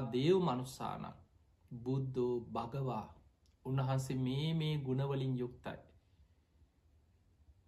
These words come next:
ඒ බුදුරජාණන් වහන්සේ දේශනා කරපු ධර්මය ඒකාන්තයෙන් ස්වාක්කාතයි. සන්දිට්ටිකයි. අකාලිකයි. ඒහි පස්සිකෝ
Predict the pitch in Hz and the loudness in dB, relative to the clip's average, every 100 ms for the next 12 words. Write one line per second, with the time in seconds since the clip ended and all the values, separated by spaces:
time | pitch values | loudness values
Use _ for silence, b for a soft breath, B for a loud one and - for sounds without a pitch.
0 | - 180 190 170 175 185 185 185 185 175 | 8 12 12 12 10 10 8 8 8 6
1 | 156 170 165 151 147 165 180 165 165 - | 6 4 4 2 2 2 2 4 4 2
2 | 156 151 131 120 151 180 170 139 - 135 | 0 0 0 0 2 2 0 -2 2 6
3 | 147 185 208 208 180 165 - 131 143 - | 8 8 6 6 4 4 2 0 0 0
4 | 127 110 - - - - - - - _ | -4 -4 -6 -14 -16 -20 -20 -20 -20 _
5 | _ - _ - - - - 127 160 160 | _ -20 _ -20 -12 -10 -2 2 4 4
6 | 143 - 120 - 95 - - - _ - | 0 -4 -8 -8 -12 -14 -20 -20 _ -20
7 | - - 127 - 170 170 131 - - - | -8 -4 -4 0 4 4 2 -4 -12 -14
8 | - - - - - - _ - _ _ | -20 -20 -20 -20 -20 -20 _ -20 _ _
9 | _ _ _ 135 135 135 143 139 139 - | _ _ _ 0 2 2 0 0 -2 -2
10 | 170 - | -4 0